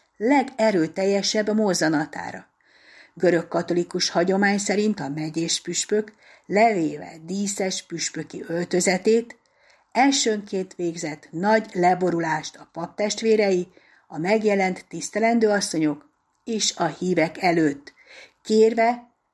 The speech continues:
„Bocsássátok meg nekem, testvéreim, és áldjatok meg engem.” Majd megkezdődött a paptestvérek egymás elé járulása. A papság tagjai,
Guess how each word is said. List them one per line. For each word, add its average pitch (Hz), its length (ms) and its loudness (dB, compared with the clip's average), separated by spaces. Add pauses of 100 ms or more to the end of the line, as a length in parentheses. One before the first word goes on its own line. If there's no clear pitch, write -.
(180)
„Bocsássátok 160 840 -4
meg 165 200 -4
nekem, 160 540 -2
testvéreim, 208 920 0 (380)
és 240 340 0
áldjatok 175 680 -2
meg 208 280 -4
engem.” 156 600 -2 (880)
Majd 214 340 2
megkezdődött 175 1040 -2
a - 100 -12
paptestvérek 202 960 0 (120)
egymás 165 640 -2
elé 180 320 2
járulása. 160 880 0 (800)
A 147 120 -12
papság 190 560 0
tagjai, 170 680 0